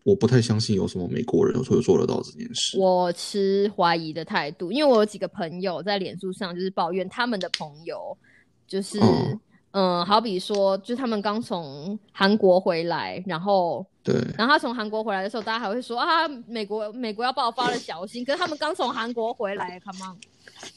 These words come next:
Speaker 2: <laughs> 然后回来，回来美-，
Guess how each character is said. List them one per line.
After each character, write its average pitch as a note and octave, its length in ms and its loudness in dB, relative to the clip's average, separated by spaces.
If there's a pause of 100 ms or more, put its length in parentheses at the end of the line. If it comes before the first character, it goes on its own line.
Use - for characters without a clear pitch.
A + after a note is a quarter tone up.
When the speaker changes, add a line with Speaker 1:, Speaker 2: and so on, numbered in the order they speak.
(280)
Speaker 2:
<laughs> - 1120 4
然 C4 140 -6
后 F#4 160 -2
回 B3+ 160 0
来， B3 280 0 (340)
回 A#3+ 120 2
来 A#3+ 220 2
美-， A#3 180 -8